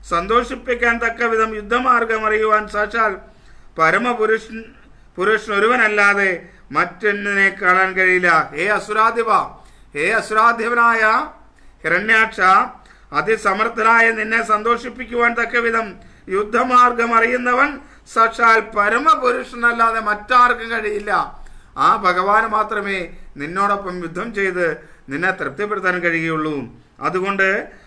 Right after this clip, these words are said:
അവന്റെ സമീപത്തേക്ക് ചെന്ന് പോയിക്കൊള്ളുക, അവന്റെ സമീപത്തേക്ക് ചെന്നുകൊള്ളുക. എന്നാൽ അദ്ദേഹം നിസ്സാരനാണെന്ന് നീ ധരിക്കേണ്ട. നിന്നെപ്പോലെ വീരന്മാരായ പലരും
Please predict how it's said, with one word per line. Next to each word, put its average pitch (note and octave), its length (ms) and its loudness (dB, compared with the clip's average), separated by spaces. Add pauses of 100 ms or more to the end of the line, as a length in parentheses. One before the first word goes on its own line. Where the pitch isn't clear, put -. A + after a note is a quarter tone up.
(120)
അവന്റെ C4 460 0
സമീപത്തേക്ക് A#3 840 -2
ചെന്ന് G#3 320 -6
പോയിക്കൊള്ളുക, F#3 1040 -2
അവന്റെ F#3+ 300 -6
സമീപത്തേക്ക് G#3 880 -4 (320)
ചെന്നുകൊള്ളുക. E3+ 880 0 (420)
എന്നാൽ F3+ 440 4
അദ്ദേഹം F3 680 0
നിസ്സാരനാണെന്ന് B3+ 1080 2
നീ A#3+ 60 -6
ധരിക്കേണ്ട. F3+ 500 0 (720)
നിന്നെപ്പോലെ F3 640 2 (460)
വീരന്മാരായ F3 720 2 (180)
പലരും F#3 320 2